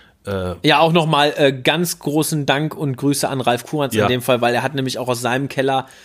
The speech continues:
Speaker 2: aus seinen, äh, Tessiner Zeiten zwei, äh, Baroli nochmal mitgebracht. Äh, alter Schwede, die auf dem Markt mittlerweile halt echt... Äh,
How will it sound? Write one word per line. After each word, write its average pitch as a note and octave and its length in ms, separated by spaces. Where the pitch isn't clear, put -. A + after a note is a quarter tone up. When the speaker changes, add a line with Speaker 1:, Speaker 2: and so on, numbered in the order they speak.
Speaker 2:
aus B2+ 160
seinen, C3 400
äh, C3+ 220
Tessiner D#3 480
Zeiten C3+ 500
zwei, C3+ 640
äh, C3 60
Baroli C3 360
nochmal B2+ 320
mitgebracht. B2 680
Äh, A#2 260
alter A#2+ 220
Schwede, A2+ 480
die A#2 440
auf A2+ 140
dem B2 100
Markt A#2 240
mittlerweile A#2 520
halt A2 200
echt... - 320
Äh, A2+ 220